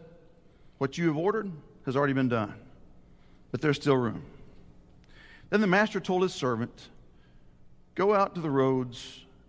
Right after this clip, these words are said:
and country lanes and make them come in." And I argue to you that this is a kingdom statement that God started in Genesis chapter three, verse eight, when he said,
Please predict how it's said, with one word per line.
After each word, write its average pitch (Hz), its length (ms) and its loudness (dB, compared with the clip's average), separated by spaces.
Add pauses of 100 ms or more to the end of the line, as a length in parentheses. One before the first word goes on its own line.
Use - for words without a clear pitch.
(220)
and 135 160 -2
country 165 320 -2
lanes 113 600 -2 (380)
and 123 140 0
make 156 180 2
them 156 140 0
come 135 240 0
in." 110 260 -4 (2250)
And 147 120 4
I 165 60 8
argue 160 420 0
to 127 80 -6
you 139 260 0
that 127 180 -2
this 170 180 -2
is 123 180 -8 (300)
a 127 60 -4
kingdom 170 500 0
statement 143 560 -2 (1080)
that 131 100 -2
God 147 340 4
started 135 540 -2
in 117 160 -2
Genesis 123 360 -4
chapter 135 260 -4
three, 139 200 -6
verse 120 240 -8
eight, 107 260 -4 (180)
when 135 100 -2
he 127 60 0
said, 120 420 0